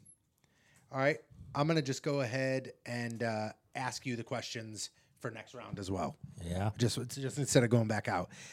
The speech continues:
Speaker 1: Uh, name a s-, name a famous city in the United States.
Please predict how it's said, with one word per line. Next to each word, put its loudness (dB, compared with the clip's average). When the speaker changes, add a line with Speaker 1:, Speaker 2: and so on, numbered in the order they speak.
Speaker 1:
Uh, 6
name 6
a 6
s-, 2
name 4
a 4
famous 4
city 6
in 2
the 0
United 2
States. -4